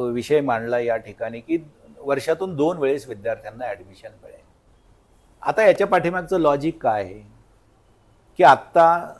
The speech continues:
आत्ताच्या पद्धतीमध्ये जून जुलैमध्ये मुलांना ॲडमिशन मिळतात, कारण आपलं अकॅडमिक इयर त्यावेळेस सुरू होतं आणि साधारणतः मार्च, एप्रिल,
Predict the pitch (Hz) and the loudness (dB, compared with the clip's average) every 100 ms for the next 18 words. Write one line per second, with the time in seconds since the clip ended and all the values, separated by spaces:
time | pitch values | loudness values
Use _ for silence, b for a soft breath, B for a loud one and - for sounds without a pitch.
0 | - - 117 - 170 180 185 143 123 135 | -18 -6 -6 4 4 6 2 2 -2 -4
1 | 139 135 117 107 107 127 175 190 160 139 | -4 -4 -4 -4 -6 -4 -4 -2 -4 -2
2 | 135 139 113 135 127 104 110 123 107 - | -2 -4 -6 -8 -8 -12 -10 -10 -10 -14
3 | - - 143 107 - 101 - 135 143 - | -20 -20 -16 -16 -14 -12 -8 -8 -8 -10
4 | - 127 113 - 117 117 117 110 107 104 | -6 -4 -4 -6 -8 -8 -12 -12 -14 -10
5 | 104 95 98 - 95 90 85 _ - _ | -10 -8 -10 -12 -16 -18 -20 _ -20 _
6 | _ _ _ _ _ _ _ _ _ _ | _ _ _ _ _ _ _ _ _ _
7 | _ - 190 202 175 156 156 165 160 156 | _ -10 -6 -4 2 4 4 -2 -2 0
8 | 135 135 135 110 143 131 131 | 0 0 -6 -6 -6 -6 -6